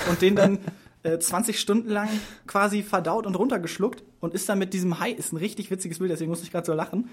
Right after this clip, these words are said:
äh, ist dann mit dem Hai im Mund einfach noch mal ein paar Runden durchs Aquarium gedreht und, äh, Kinder, Erwachsene, alle Leute, die halt in diesem, ähm,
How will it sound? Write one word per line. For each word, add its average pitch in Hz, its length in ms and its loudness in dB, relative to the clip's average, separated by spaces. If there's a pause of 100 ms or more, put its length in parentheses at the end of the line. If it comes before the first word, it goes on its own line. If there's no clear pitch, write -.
(260)
äh, 156 160 0
ist 175 140 -4
dann 185 100 2
mit 190 100 0
dem 170 160 -2
Hai 175 140 -2
im 214 100 -2
Mund 202 180 0
einfach 196 180 -4
noch 196 100 -2
mal 185 180 0
ein 180 80 -4
paar 180 140 -2
Runden 202 220 0
durchs 196 160 -4
Aquarium 220 440 -4
gedreht 196 360 -2 (440)
und, 180 320 2
äh, 170 200 4
Kinder, 220 560 2
Erwachsene, 190 640 -4
alle 185 140 0
Leute, 185 240 2
die 185 120 0
halt 180 140 2
in 185 80 -4
diesem, 180 340 0
ähm, 165 340 -6